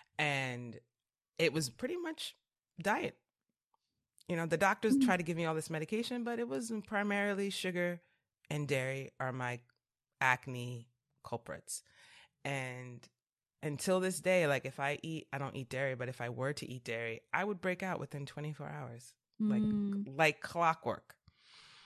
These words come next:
Speaker 1: And so for years, I'd be so mad, like, "Oh my God, why, what's wrong with my body?" Da, da, da.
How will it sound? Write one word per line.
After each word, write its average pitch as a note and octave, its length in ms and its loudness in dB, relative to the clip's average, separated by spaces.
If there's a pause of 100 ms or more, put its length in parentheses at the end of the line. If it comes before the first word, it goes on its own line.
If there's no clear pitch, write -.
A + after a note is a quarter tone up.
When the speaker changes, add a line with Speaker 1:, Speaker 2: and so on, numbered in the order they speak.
(260)
Speaker 1:
And D#3+ 500 4
so D#3+ 400 2 (120)
for F3+ 120 -2
years, G#3+ 320 6
I'd D#3 120 2
be D#3 80 -2
so E3 260 0
mad, D#3 380 0
like, A#2+ 180 -8
"Oh G#3 60 -4
my A3 120 -2
God, G#3 300 0
why, E3+ 220 -2
what's - 180 -10
wrong G#3+ 160 -2
with G#3 120 -4
my F#3+ 120 -4
body?" D3+ 340 -2
Da, F3 120 -8
da, E3+ 140 -6
da. - 40 -2